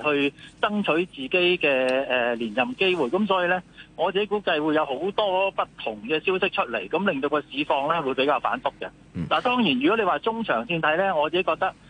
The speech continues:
Speaker 1: 誒，無論選咗邊個出嚟呢，個美匯指數有機會嘅，我自己都仲係睇可能會落返去八十八啊呢啲咁樣嘅水位嘅。但係你話呢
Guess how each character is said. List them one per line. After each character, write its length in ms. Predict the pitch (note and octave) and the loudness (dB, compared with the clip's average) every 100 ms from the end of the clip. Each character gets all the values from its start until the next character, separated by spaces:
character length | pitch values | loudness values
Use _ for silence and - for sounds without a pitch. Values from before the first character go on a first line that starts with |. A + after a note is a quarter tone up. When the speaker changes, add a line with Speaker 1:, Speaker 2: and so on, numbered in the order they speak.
| - - | -14 -2
Speaker 1:
誒， 240 | D3 D3+ | 0 0
無 180 | D3+ C#3+ | 0 0
論 60 | D#3 | 0
選 140 | D#3+ | -2
咗 120 | F#3 G#3+ | -2 0
邊 140 | G#3+ | 2
個 100 | F#3 | 0
出 100 | E3+ | 0
嚟 120 | D#3+ C3+ | 2 2
呢， 120 | F3+ | 0
個 100 | E3 | -2
美 180 | C#3 D3+ | 0 0
匯 140 | C3+ | 0
指 100 | C#3+ | -2
數 160 | E3 C#3+ | -2 2
有 220 | C3 D#3 | 2 0
機 160 | G3 F#3+ | 0 0
會 200 | D#3+ B2 | 2 2
嘅， 220 | C3+ C3+ | 2 0
我 140 | C3 D#3 | 0 -2
自 80 | - | 0
己 120 | F#3 | -2
都 240 | F#3+ F3+ D#3 | 0 -2 -2
仲 160 | C3+ | -2
係 100 | B2+ | -2
睇 160 | B2 D3 | 0 0
可 140 | E3 | 0
能 100 | E3 | 0
會 100 | A#2+ | -2
落 120 | C3 A2 | -2 -2
返 240 | E3+ E3 | -2 -2
去 80 | B2+ | -2
八 200 | - B2 | -2 -4
十 60 | - G#2+ | -4 -4
八 120 | - B2 | -2 0
啊 40 | |
呢 180 | A#2+ C3 C#3+ | 0 0 0
啲 140 | C#3+ | 0
咁 40 | C3 | 0
樣 160 | A#2+ | 0
嘅 120 | A#2 G#2 | 0 -2
水 100 | G2+ | 0
位 100 | A2+ G2+ | -2 -2
嘅。 80 | G2 - - - - | -8 -12 -20 -10 -2
但 120 | D#3 | 0
係 140 | D#3+ | 2
你 60 | F3 | 2
話 140 | E3 | 0
呢 80 | E3 | 2